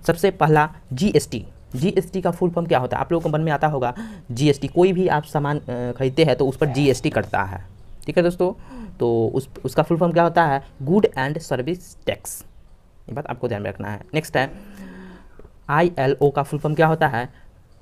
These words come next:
इंटरनेशनल लेबर ऑर्गेनाइजेशन। नेक्स्ट है जीएचआई का फुल फॉर्म क्या होता है? ग्लोबल हंगर इंडेक्स। नेक्स्ट है सोनार, जो कि पा-, पानी के जहाज़ों में लगा रहता है, ऊपर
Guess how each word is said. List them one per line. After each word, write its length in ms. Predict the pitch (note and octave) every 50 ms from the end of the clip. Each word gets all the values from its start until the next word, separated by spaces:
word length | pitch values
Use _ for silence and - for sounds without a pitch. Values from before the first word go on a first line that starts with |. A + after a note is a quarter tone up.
| - _ - - -
इंटरनेशनल 760 | C#3+ D3 D3+ D3+ D3+ F3 F#3 F3+ F3 - F3 F3 E3+ E3+ E3+ - -
लेबर 400 | B2+ C3 C#3 D#3 D#3 D#3 D3+ - - -
ऑर्गेनाइजेशन। 680 | - B2 A#2+ A#2 G#2+ G2+ G2+ G2+ G2 F#2+ - G2+ G2 - G2+ - - - - - - - - - - - - - - - - - - - - - - - -
नेक्स्ट 200 | C#3+ D3+ - -
है 160 | C3+ C#3 D#3 - - - - - - - - - - - - - - - - - - - - - - - - - B2
जीएचआई 560 | B2 D#3 G3+ F3+ D#3+ D#3 D3+ - - D3+ D3+
का 120 | - D3+
फुल 160 | D3 - D#3+
फॉर्म 160 | - - D#3 D3
क्या 140 | - D#3
होता 200 | D#3+ E3 D#3+ E3+
है? 260 | D3+ B2 B2 B2+ B2+ B2+
ग्लोबल 460 | D3+ E3+ F3+ F3 F3+ F3+ F3 F3+ F3+
हंगर 460 | F3 - C3 C3+ C3+ C3+ C3+ C#3 C#3 - -
इंडेक्स। 460 | C3 A#2 A2+ G#2 G#2+ - - - - - - - - - - - - - - D3
नेक्स्ट 200 | D3+ - - D3
है 140 | C#3 D3 - - - - -
सोनार, 460 | - - - D#3+ E3 D3+ B2 G2+ G2+ - - -
जो 120 | B2+ D3 C#3+
कि 180 | - C#3 C3+
पा-, 420 | - - - - C3 C#3 C3+ - -
पानी 360 | A#2 A#2 A2+ B2 B2+ D3 D#3+ E3
के 100 | E3 D#3
जहाज़ों 420 | D3 C#3 C#3 C3 C3+ C#3 D#3 D#3
में 300 | D3+ D3+ D3 C#3+ - -
लगा 180 | A#2+ B2 C#3 D3
रहता 260 | C#3+ C3+ C3+ - C#3+
है, 120 | C#3 A2+
ऊपर 380 | - C#3 C#3 B2+ B2+ B2 B2+